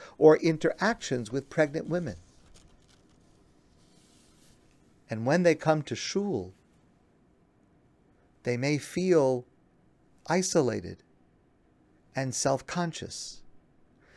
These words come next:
and tragically distanced from God, who is not responding to their tearful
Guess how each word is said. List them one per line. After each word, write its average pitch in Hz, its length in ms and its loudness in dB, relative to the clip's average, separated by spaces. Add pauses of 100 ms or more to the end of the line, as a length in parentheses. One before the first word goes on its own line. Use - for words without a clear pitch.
(420)
and 151 200 0
tragically 160 1200 -4 (1500)
distanced 180 840 2 (140)
from 147 320 -2
God, 127 580 0 (1500)
who 147 140 0
is 143 220 0
not 180 340 0
responding 190 760 -4 (1300)
to 151 140 -4
their 143 240 2
tearful 165 880 -2